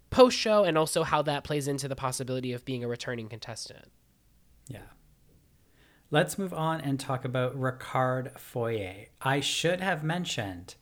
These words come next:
Speaker 2: this is our second queer contestant. Jeannie Chen, uh, is our first. So on this tribe alone, we have a very queer tribe, and I love that. So Ricard is a thirty-one-year-old flight attendant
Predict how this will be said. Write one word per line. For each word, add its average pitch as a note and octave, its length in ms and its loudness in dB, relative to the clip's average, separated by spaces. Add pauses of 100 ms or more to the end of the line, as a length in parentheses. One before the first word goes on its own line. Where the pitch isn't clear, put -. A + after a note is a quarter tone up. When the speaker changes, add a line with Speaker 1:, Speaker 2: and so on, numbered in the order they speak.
(500)
Speaker 2:
this C3+ 200 -2
is C3+ 140 -2
our A#2+ 340 2
second C#3 680 -2
queer D3+ 320 0
contestant. G2 960 -8
Jeannie C3 400 -2
Chen, C#3 580 -4 (120)
uh, A#2 380 -6
is A#2 280 -6
our A#2+ 160 -2
first. B2 640 -6
So A2+ 460 -2 (300)
on B2 220 2
this C3+ 180 -2
tribe A2+ 360 -2
alone, C#3 360 -2
we G2+ 120 -6
have G#2+ 180 -6
a G#2 60 -2
very G2+ 380 -4
queer G2 340 -6
tribe, A2 500 -2
and G2 120 -6
I F#2+ 80 -6
love C3+ 300 -6
that. E2 340 -10
So G#2 380 -2 (520)
Ricard B2+ 840 0
is A#2 360 0
a B2+ 160 -2
thirty-one-year-old B2 1200 -2
flight A#2+ 420 -2
attendant A#2+ 760 -4